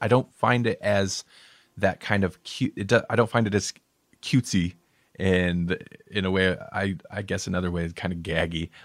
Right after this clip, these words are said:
Like, it's not as overdone as the first half of the movie for sure.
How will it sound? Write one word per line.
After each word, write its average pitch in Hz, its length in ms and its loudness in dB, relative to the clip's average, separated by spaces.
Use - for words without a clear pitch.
Like, 90 160 2
it's 104 240 -4
not 127 260 4
as 113 200 4
overdone 92 760 4
as 85 540 -2
the 90 80 -6
first - 280 -4
half 80 120 -4
of - 80 -14
the 71 60 -12
movie 80 240 -8
for - 160 -12
sure. 95 480 -4